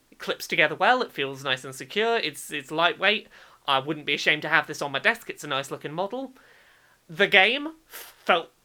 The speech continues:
felt very, re-, very good. It was a good, like, you know, Star Fox rep-, replication sort of type game for the Switch, where it's like, ah, it's, it's basically Star Fox on Switch, but, but better than Zero. The problem I had was,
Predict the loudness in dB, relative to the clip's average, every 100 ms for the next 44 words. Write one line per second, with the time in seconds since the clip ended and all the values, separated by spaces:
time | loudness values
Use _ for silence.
0 | -14 -4 -2 0 2 2 0 -4 -4 2
1 | 2 2 2 2 0 -2 -6 2 4 2
2 | 0 2 2 0 _ -4 -2 -2 -2 0
3 | 2 2 0 -2 -6 -12 -12 -2 0 0
4 | -4 -6 0 -2 0 2 2 2 -6 -8
5 | -12 -16 -12 -8 -6 0 0 0 -4 -4
6 | -4 -10 -10 -8 -4 -4 -4 -4 -4 -2
7 | -2 2 4 4 -2 -12 -6 0 0 -2
8 | -8 -10 -2 -2 -2 -6 -6 -12 -8 -4
9 | -4 -6 -16 -18 -6 -6 -6 _ _ -8
10 | -4 -4 -4 -6 -8 -4 -4 0 0 -2
11 | -6 -20 -20 -20 _ _ _ -20 -18 -8
12 | 0 2 2 4 4 8 6 6 2 2
13 | 2 0 -10